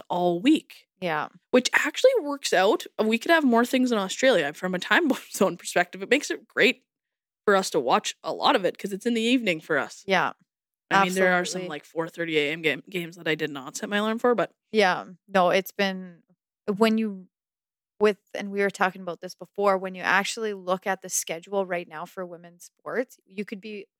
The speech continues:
Speaker 2: from sun up to sundown. You start
Speaker 1: Mm-hmm.
Speaker 2: with the L P G A, you go to the P H F, and you end with the Australian
Speaker 1: Yeah.
Speaker 2: Open. Like, it just flows throughout the entire
Speaker 1: Yeah.
Speaker 2: day. And it's,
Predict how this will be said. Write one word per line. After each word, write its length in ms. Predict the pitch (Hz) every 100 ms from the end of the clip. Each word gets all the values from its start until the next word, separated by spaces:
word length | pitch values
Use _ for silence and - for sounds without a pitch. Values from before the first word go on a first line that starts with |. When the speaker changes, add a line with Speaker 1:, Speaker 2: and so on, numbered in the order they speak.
| _
Speaker 2:
from 100 | 185
sun 300 | - - 185
up 140 | 180 -
to 100 | 185
sundown. 420 | - 175 165 208
You 80 | 202
start 200 | 190 185
Speaker 1:
Mm-hmm. 20 |
Speaker 2:
with 100 | 190
the 100 | 185
L 120 | 170
P 200 | 175 190
G 180 | 175 175
A, 60 | 165
you 140 | 165 165
go 100 | 175
to 60 | 170
the 100 | 175
P 300 | _ 175 160
H 160 | -
F, 180 | 165 -
and 100 | 170
you 60 | 143
end 140 | 165
with 140 | 160 -
the 60 |
Australian 520 | 147 175 - 160 156 -
Speaker 1:
Yeah. 120 | 185
Speaker 2:
Open. 100 | 185
Like, 160 | 175 175
it 80 | 180
just 200 | 185 -
flows 540 | - 180 165 175 185
throughout 360 | _ 185 156 165
the 120 | 170
entire 380 | 160 _ 160 165
Speaker 1:
Yeah. 100 | 185
Speaker 2:
day. 180 | 170 233 _ _ _ _ -
And 320 | 190 180 175 - _ _ _ _ _ -
it's, 480 | 185 - - -